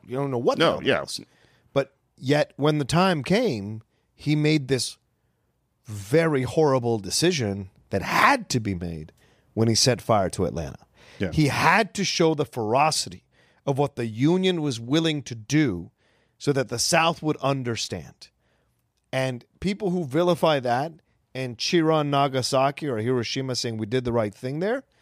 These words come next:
Speaker 1: are incongruent in their points of
Speaker 2: No, you
Speaker 1: views.
Speaker 2: can't. You, the, the, they are definitely in the same
Speaker 1: Exactly.
Speaker 2: ballpark of strategy.
Speaker 1: Exactly. You had to show, and that is an American thing, to show w-, this is the level to which we're going to go.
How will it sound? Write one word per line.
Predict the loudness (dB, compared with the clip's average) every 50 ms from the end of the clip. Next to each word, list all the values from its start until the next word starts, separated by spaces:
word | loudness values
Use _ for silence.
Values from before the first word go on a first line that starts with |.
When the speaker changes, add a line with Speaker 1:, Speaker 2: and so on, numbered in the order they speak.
| _ _ _ _ _ _ _ 2
Speaker 1:
are | 2 2 2 0 -4 _ _ _ 0
incongruent | 0 0 0 -2 -2 -4 -2 0 2 4 4 4 2 0 -2 -4
in | -6 -6 -4
their | -2 -2 -2
points | -2 -2 -2 -2 -2 -4 -4
of | 0
Speaker 2:
No, | 0 2
you | 2 2
Speaker 1:
views. | 2 2
Speaker 2:
can't. | 2 2 2 2 0 -2 0
You, | 0 0 0
the, | -2 -2 -2 -2 -2 -2 -2
the, | -4 -4 -4 -2
they | 0 0 2 2
are | 0
definitely | 0 0 0 0 2 0 0 2 2 2 0
in | 0 -2
the | -2 -2
same | -2 0 2 2 4 4 2 0 -2 -4 _ _ -2
Speaker 1:
Exactly. | -2 -2 -2 -2 0 2 4 4 4 4 2 2 0
Speaker 2:
ballpark | 0 -2 -4 -8 -12 -10 -6
of | -6 -4 -4
strategy. | -4 -2 -2 -2 -2 0
Speaker 1:
Exactly. | -2 -2 -2 -2 -4 -8 -12 -14 -12
You | -12 -8
had | -8 -8 -8 -8 -12
to | -14 -12
show, | -10 -4 -2 0 0 2 0 0 -2 -4 _ _ _ _ _ -12
and | -8 -6
that | -4 -4 -4
is | -2
an | -2 -2
American | -2 2 2 2 2 2 0 0 0 -2 -2 -2
thing, | -4 -6 -8 -8 -10 _ _ _ _ _ _ -14
to | -12 -10
show | -8 -4 0 2 4 2 2 0 -6 _ _ _ _ _ _ _ _ _ _ _ _ _ -18 -14
w-, | -12 -10 -12 -12 -10
this | -2 0 2 2 2 2 0
is | 0 0 0
the | -2 0
level | 2 2 2 2 2 0 -4
to | -4 -4 -4
which | -4 -4 -4 -4
we're | -2 -2 -2 -2
going | -2 -2 -4 -4 -4 -6
to | -10 -10
go. | -10 -10 -12